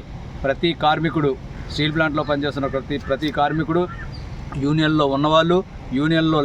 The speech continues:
లేకపోయిన వాళ్ళు, ఎందుకంటే చాలామంది యూనియన్లో కూడా సభ్యత్వాలు కూడా చేయట్లేదు, అందరూ కలిపి ఏకధాటిగా ఈరోజు సెంట్రల్ స్టోర్ జంక్షన్ దగ్గర నుంచి ర్యాలీగా వెళ్ళి ఏడీఎం బిల్డింగ్ దగ్గర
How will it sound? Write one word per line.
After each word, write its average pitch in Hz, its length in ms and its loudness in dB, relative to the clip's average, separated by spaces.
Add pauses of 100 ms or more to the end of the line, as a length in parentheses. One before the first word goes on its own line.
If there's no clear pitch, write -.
లేకపోయిన 156 420 2
వాళ్ళు, 170 180 4 (280)
ఎందుకంటే 151 420 0
చాలామంది 151 500 2 (420)
యూనియన్లో 151 480 2
కూడా 143 220 2
సభ్యత్వాలు 135 480 -2
కూడా 123 180 -4
చేయట్లేదు, 143 400 0 (420)
అందరూ 165 220 2 (140)
కలిపి 165 300 2 (680)
ఏకధాటిగా 156 560 2 (420)
ఈరోజు 143 280 0
సెంట్రల్ 139 240 0
స్టోర్ 147 200 -2
జంక్షన్ 139 300 -2
దగ్గర 135 260 -2
నుంచి 131 200 0 (380)
ర్యాలీగా 151 360 4 (100)
వెళ్ళి 135 240 2 (200)
ఏడీఎం 143 240 0
బిల్డింగ్ 135 280 -2
దగ్గర 131 180 2